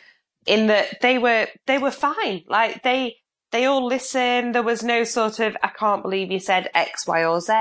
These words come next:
Um, even Tom Lees <laughs> was quite friendly to us, and I, I was a bit embarrassed about that. Um, we obviously bought Lee Bullen a pint, and Lee, you now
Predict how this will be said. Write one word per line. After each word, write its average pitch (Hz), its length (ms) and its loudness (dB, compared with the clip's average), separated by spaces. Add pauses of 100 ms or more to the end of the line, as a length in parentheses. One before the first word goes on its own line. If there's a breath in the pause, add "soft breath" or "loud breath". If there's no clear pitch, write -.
(680)
Um, 180 520 0
even 226 260 0
Tom 214 300 0
Lees 247 340 2
<laughs> 247 60 0
was 214 100 -4
quite 254 400 0
friendly 247 360 0
to 240 200 -2
us, 233 240 -2
and 196 100 -2
I, 180 380 2
I - 20 2
was 170 120 -6
a - 40 -20
bit - 220 -2
embarrassed 175 420 -6
about 185 180 -4
that. - 840 -4
Um, 185 160 -4 (400)
we 220 120 0
obviously 208 760 -2
bought 214 240 2
Lee 196 160 -2
Bullen 208 540 -2
a - 40 -2
pint, 208 640 0
and 175 480 2
Lee, 190 320 -2
you 175 280 -2
now 170 340 0